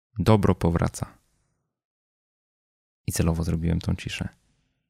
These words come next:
A jeśli w to nie wierzysz, że dobro powraca, to proszę cię, żebyś przeczytał historię Pawła. Pawła, który, y, przebiegł dla mnie maraton, mogę tak powiedzieć.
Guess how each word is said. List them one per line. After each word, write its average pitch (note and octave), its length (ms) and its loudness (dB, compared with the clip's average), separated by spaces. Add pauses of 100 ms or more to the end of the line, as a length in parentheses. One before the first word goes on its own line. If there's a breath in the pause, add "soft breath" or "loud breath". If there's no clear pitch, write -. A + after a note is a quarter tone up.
(960)
A F2 80 0
jeśli F2 200 0
w - 60 -6
to F#2 100 4
nie F2+ 120 8
wierzysz, F2+ 540 2
że E2+ 140 0
dobro E2+ 240 2
powraca, F2+ 580 2 (1120 loud breath)
to F2+ 340 6
proszę G#2 300 4
cię, G2+ 120 2
żebyś F#2+ 220 4
przeczytał F#2 380 0
historię F2 720 2
Pawła. E2+ 400 2 (140)
Pawła, G2 340 4
który, E2+ 560 4 (280)
y, E2 160 4
przebiegł F2+ 340 2
dla F2 140 6
mnie E2+ 420 4 (220)
maraton, E2+ 560 2
mogę E2+ 160 0
tak - 200 -4
powiedzieć. E2 600 0